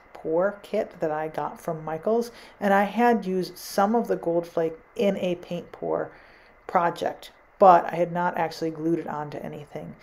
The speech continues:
So I wasn't really sure how to do this, so I grabbed some Elmer's glue and watered it down with some water and took a crappy paintbrush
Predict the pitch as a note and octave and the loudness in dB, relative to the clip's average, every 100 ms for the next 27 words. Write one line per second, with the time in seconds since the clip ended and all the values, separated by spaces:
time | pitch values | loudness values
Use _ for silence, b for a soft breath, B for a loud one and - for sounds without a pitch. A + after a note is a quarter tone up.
0 | B B - A#3 C#4+ C#4+ B3 F3 E3+ F3+ | B B 4 6 8 6 4 0 -2 0
1 | F#3+ F3+ - F3 E3+ D#3+ D#3+ D#3+ D3 D3 | 0 -4 0 0 0 0 0 0 -4 -4
2 | D3 - - - F3+ E3+ - F3 E3+ E3+ | -4 -8 -14 0 4 4 2 -2 0 0
3 | E3+ E3+ F#3 F3 D#3+ E3 D#3+ - D#3+ D#3 | 0 -2 -6 -4 -6 -6 -8 -4 -2 -2
4 | - D#3+ D#3 E3 G3 G3+ - - D3+ D#3 | -6 -10 -4 0 2 0 -2 -4 -6 -6
5 | D#3 - E3+ D3+ D3 D3 - D3+ - F3 | -10 -10 -10 -6 -6 -6 -8 -12 -10 -10
6 | - - F3 E3+ G3+ - E3+ - E3 D#3 | -10 -6 -4 -2 -6 -8 -10 -8 -8 -8